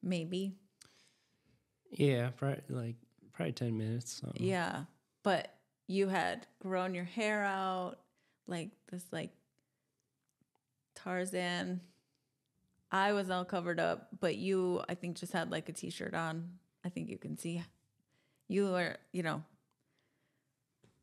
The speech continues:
Speaker 1: had a big beard and stuff like that because you had <laughs> been in quarantine, but you looked really good. And your hair has never been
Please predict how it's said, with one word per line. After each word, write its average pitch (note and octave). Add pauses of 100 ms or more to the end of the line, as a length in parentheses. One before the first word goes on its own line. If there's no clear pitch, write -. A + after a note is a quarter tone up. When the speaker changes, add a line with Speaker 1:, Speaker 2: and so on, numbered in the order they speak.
(120)
Speaker 1:
had G3
a F3
big F3+
beard E3
and D#3+
stuff D#3
like D#3+
that D3+
because E3
you D#3+
had E3
<laughs> -
been B3
in B3
quarantine, -
but - (480)
you G3
looked A3+
really E3
good. D3+
And A3
your A#3
hair G#3 (320)
has A#3
never B3 (140)
been A3